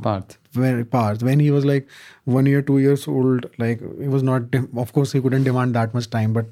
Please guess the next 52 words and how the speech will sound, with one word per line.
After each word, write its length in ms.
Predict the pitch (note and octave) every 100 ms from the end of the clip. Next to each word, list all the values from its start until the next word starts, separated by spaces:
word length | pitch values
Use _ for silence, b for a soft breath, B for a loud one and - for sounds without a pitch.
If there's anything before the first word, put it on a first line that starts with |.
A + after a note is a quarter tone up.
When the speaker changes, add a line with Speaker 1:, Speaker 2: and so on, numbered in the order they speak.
| - B B B
Speaker 2:
he, 220 | B2 B2+
he 100 | B2+
just 260 | C3+ B2+ A#2
turned 220 | C3 C3
six, 260 | - C#3+ -
so 280 | - B2+ B2
he's, 160 | A#2
like, 260 | A#2+ A#2 A#2
now 240 | A2+ A2+
very 300 | A2+ A#2+ B2
playful 640 | C3+ B2+ A#2+ - B2 A#2+ A#2
and 300 | A2+ A#2 A#2
full 200 | - C3
of 120 | B2
energy. 560 | C3 A2+ A2+ A#2 A2+ A2 A2+ B B B B B
And 400 | - A2+ A2+ A2 -
so 220 | - -
you 100 | A#2
have 260 | B2 B2 -
to 120 | B2
do 320 | A2+ A#2 A#2
so, 220 | A#2 C3+ A#2+ -
so 300 | - - C#3+
many 160 | C#3
things 280 | C#3 C3 A2+
with 140 | B2
him, 260 | A#2 A#2 A#2
right? 280 | A#2+ G#2+ A2+
So 140 | -
much 180 | A2+ A#2
to 100 | B2
do 120 | A2+
with 160 | A2+ A2
him. 240 | G#2 G#2+ A2+ B B B B B B
Speaker 1:
All 80 | C3+
right, 140 | A#2+ G#2
one, 160 | A#2+ B2
my 140 | B2+
last 300 | A2+ A2+ A2+
question 340 | A2 F#2+ A2+ G2+
to 120 | G#2
you. 220 | G2 C3 - B B B B _
Uh, 320 | - A2 G#2+ - _ _ _ _ _ _ _ _ _ _ _ -
if 260 | C#3 -
you 180 | C#3 C#3+
could 220 | C3+ C3+ -
take 240 | B2 B2
only 240 | B2 A#2 B2
five 360 | - A2+ A2
things 460 | A2 - A2 G#2+ G2
with 220 | G2+ F#2
you 400 | F#2+ F#2+ F#2 F2